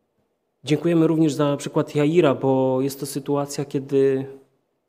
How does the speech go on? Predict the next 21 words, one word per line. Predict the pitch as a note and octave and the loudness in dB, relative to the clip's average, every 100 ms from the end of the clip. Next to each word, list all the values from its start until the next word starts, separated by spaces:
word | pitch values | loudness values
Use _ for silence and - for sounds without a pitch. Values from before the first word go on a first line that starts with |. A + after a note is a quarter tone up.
| _ _ _ _ - | _ _ _ _ -10
wydaje | C3+ C#3+ C#3+ C#3+ | -6 -2 -2 0
nam | C#3+ C3+ C3+ | 0 -2 -2
się, | C3+ | -4
kie-, | C3+ B2+ - - | -6 -8 -10 -12
kiedy | - C3 | -6 -2
już | C3+ - | -2 -2
nasze | D#3 D3+ D#3 D3+ D3+ - | -6 -2 -2 -2 -4 -6
ludzkie | C3+ F3+ - - E3+ - F3 | -2 -2 -4 -8 -10 -10 -12
siły, | - - F#3 E3+ C#3+ C3 - - _ _ - | -10 -6 -4 0 0 -2 -8 -20 _ _ -4
ludzkie | D#3 E3+ E3 | -4 -2 -4
sposoby | - C#3+ D3+ C#3+ | -4 -8 -4 -4
zawodzą. | B2 B2+ B2+ C3+ A2+ G2+ G#2 _ _ _ _ _ _ _ _ _ _ _ _ _ _ - | -2 0 2 0 0 -8 -12 _ _ _ _ _ _ _ _ _ _ _ _ _ _ -4
Nie | C3+ | -4
pozwól | C#3+ B2+ B2+ | -2 -6 -4
nam, | B2+ | -4
Panie, | B2 B2+ A#2+ | -4 -6 -8
wtedy | - B2+ A#2+ A#2+ | -8 -10 -8 -10
poddać | - D3 B2 A#2+ - | -4 -4 -2 -8 -10
się | B2+ A#2 | -10 -8
lękowi, | A2+ A2 - C#3 C3+ C#3+ C3+ _ _ _ _ _ _ _ _ _ _ _ _ _ _ _ | -6 -8 -6 -6 -6 -12 -16 _ _ _ _ _ _ _ _ _ _ _ _ _ _ _
przygnębieniu, | - B2+ B2 A#2+ A#2 B2+ B2+ B2 C3 | -12 -6 -4 -2 0 0 -2 -4 -8